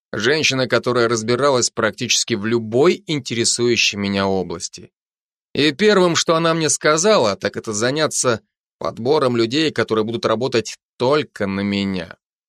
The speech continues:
Император выделил мне её команду на время, и пока она работает на меня,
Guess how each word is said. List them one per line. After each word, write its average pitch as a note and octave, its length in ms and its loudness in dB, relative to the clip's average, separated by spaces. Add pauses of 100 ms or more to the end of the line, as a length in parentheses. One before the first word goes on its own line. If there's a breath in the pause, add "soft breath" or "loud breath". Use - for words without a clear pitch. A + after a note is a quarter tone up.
(480)
Император D#3 580 2
выделил D3 360 2
мне D#3 240 -2
её D3 380 0
команду B2+ 520 0
на B2+ 140 2
время, C3+ 460 -2 (280 soft breath)
и - 80 -6
пока G3+ 360 2
она G3 160 2
работает F3+ 480 2
на D#3+ 80 -2
меня, E3 440 2